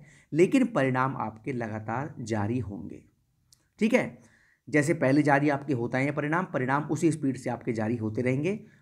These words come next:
बस थोड़ी स्पीड जो है कम हो सकती है, हो सकता है एक महीने में एक परिणाम जारी हो।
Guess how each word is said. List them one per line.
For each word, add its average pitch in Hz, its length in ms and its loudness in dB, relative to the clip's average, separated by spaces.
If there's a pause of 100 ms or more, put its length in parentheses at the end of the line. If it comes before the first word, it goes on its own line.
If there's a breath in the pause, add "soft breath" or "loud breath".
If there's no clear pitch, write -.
(120 loud breath)
बस 165 160 0
थोड़ी 190 180 6
स्पीड 175 300 0
जो 151 120 4
है 151 60 4
कम 139 160 -6
हो 127 100 0
सकती 151 340 -4
है, 190 240 0
हो - 120 -2
सकता - 260 -4
है 175 80 2
एक 170 200 6
महीने 135 260 0
में 143 80 0
एक 135 160 -6
परिणाम 113 300 -6
जारी 101 180 -8
हो। 98 160 -16